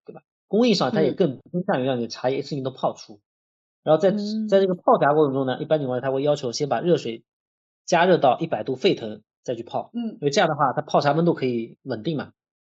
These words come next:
Speaker 1: 对吧？
Speaker 2: 嗯。
Speaker 1: 像绿茶的话，泡茶温度低一点，它可能要降到九十度，红茶的温度高一点，
Speaker 2: 嗯。
Speaker 1: 对吧？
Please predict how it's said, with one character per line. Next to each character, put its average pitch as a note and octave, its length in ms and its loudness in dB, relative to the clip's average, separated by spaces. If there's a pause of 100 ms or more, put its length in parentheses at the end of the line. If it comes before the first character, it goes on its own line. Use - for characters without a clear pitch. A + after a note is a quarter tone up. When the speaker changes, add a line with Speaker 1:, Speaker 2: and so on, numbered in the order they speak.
(240)
Speaker 1:
对 B2+ 100 0
吧？ A#2+ 60 6
Speaker 2:
嗯。 - 20 2
Speaker 1:
像 D#3 160 -2
绿 A3+ 100 2
茶 D#3+ 140 0
的 C3 80 2
话， C3 140 0
泡 D3 180 2
茶 C#3+ 60 0
温 D3+ 120 0
度 D3+ 120 -2
低 F3 180 0
一 - 20 0
点， A#2+ 160 -2
它 B2 120 -6
可 B2 80 -6
能 A#2+ 80 -2
要 A#2+ 60 -2
降 C#3 140 -4
到 B2+ 80 0
九 A#2 140 -2
十 B2 100 -12
度， E3 260 -2 (380)
红 F3+ 140 -2
茶 D#3 140 2
的 C3 80 2
温 C3+ 100 2
度 C3+ 100 0
高 C#3+ 200 4
一 C#3+ 60 0
点， B2 120 -16
Speaker 2:
嗯。 - 120 -20
Speaker 1:
对 B2+ 80 -12
吧？ A2+ 120 -8